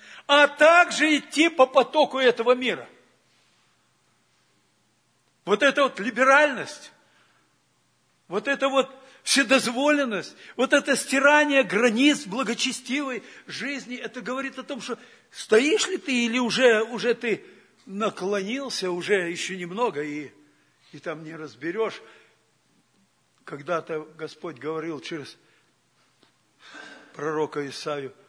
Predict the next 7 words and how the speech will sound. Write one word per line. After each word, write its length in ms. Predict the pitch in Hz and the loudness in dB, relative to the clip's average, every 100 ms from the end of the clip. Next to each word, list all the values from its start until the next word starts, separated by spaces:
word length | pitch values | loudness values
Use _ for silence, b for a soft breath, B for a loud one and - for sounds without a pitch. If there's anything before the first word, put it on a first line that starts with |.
| _ - | _ -4
«Авраам 680 | 185 180 214 220 208 185 | -2 2 6 8 6 4
не 120 | 180 | -2
узнаёт 580 | 190 147 160 190 180 151 | -4 -4 -4 -4 -4 -6
детей 400 | 165 - 202 156 | -12 -14 -12 -12
своих». 500 | - 226 123 _ _ _ _ _ _ _ _ _ _ _ _ _ _ _ _ _ _ _ _ _ _ _ _ - | -14 -20 -20 _ _ _ _ _ _ _ _ _ _ _ _ _ _ _ _ _ _ _ _ _ _ _ _ -12
Мы 160 | 196 | -8
сделались 680 | 156 143 240 240 220 214 - | -8 0 4 6 4 2 -6